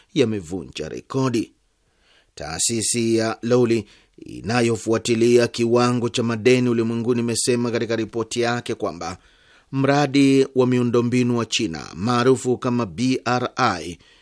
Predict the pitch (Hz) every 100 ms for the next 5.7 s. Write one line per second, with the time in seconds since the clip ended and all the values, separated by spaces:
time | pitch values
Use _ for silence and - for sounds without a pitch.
0 | _ _ 58 67 95 120 - 127 123 120
1 | - 131 120 123 120 - 131 120 120 123
2 | 113 120 120 117 107 127 123 123 117 120
3 | 120 123 117 78 85 82 - _ 87 92
4 | 123 113 85 82 - _ _ _ _ 62
5 | 73 107 107 127 123 123 120